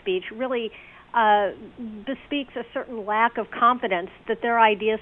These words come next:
can compete in the marketplace. It really tells you that they've, they've given up trying to convince you that you're right, and they've really adopted, again, the totalitarian line of, you know, "We're not even gonna try and convince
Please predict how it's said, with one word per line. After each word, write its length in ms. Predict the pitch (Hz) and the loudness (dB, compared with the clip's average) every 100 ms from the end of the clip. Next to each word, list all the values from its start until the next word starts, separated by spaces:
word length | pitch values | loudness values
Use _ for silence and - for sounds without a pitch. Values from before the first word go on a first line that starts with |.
| - | -6
can 120 | 214 | -10
compete 420 | - 202 302 339 | -8 -8 -6 -6
in 120 | 208 | -8
the 60 | 185 | -6
marketplace. 600 | 170 147 - - - - - | -6 -6 -8 -14 -14 -14 -14
It 100 | 214 | -4
really 240 | 240 254 | 0 0
tells 340 | - 233 254 247 | 0 0 0 -2
you 220 | 185 170 - - - - | -6 -6 -10 -20 -20 -14
that 360 | 196 220 214 - - | 2 4 4 2 -10
they've, 360 | 214 233 240 202 - 233 | -2 2 2 0 -12 -6
they've 260 | 240 226 185 | -2 -2 -2
given 300 | 220 226 233 | -4 -4 -2
up 160 | 220 226 | -2 -2
trying 300 | 247 226 214 | -4 -4 -4
to 100 | 208 | -8
convince 460 | 202 190 208 285 - | -10 -6 -2 -2 -4
you 160 | 220 190 | -6 -4
that 160 | 190 - | -6 -8
you're 180 | 190 175 | -10 -4
right, 340 | 151 143 160 - - - - | -4 -4 -8 -14 -20 -20 -8
and 200 | 226 220 | -4 -2
they've 220 | 226 220 | 0 0
really 280 | 220 240 220 | -2 -4 -2
adopted, 580 | 196 208 208 214 202 190 - - _ _ 233 | 0 2 2 2 -4 -6 -10 -20 _ _ -2
again, 400 | 214 294 277 233 | 2 2 2 -2
the 80 | |
totalitarian 960 | 220 247 208 233 226 220 - 294 285 214 | -4 -4 0 2 4 2 0 2 2 0
line 320 | 185 165 175 | -2 0 0
of, 140 | 185 185 - - - - | -4 -8 -12 -20 -20 -6
you 100 | 277 | 0
know, 100 | 269 | 0
"We're 180 | 262 330 | 2 4
not 180 | 339 | 4
even 220 | 285 247 226 | 2 -2 -4
gonna 200 | 214 190 | -6 -6
try 300 | - 349 330 | -2 0 0
and 100 | 240 | -4
convince 300 | 196 190 | -4 -6